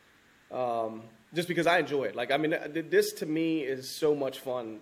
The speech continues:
doing this type of work. I mean, I've never been the entrepreneurial type. Like I said, I've been in public safety since,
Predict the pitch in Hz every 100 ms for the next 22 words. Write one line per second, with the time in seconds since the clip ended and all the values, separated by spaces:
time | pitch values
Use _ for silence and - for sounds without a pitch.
0 | 131 127 127 123 120 143 123 110 117 110
1 | 107 120 127 127 147 156 151 139 143 131
2 | 135 135 131 143 135 131 127 127 123 113
3 | 113 123 123 131 123 123 127 135 127 131
4 | 127 131 135 131 131 127 123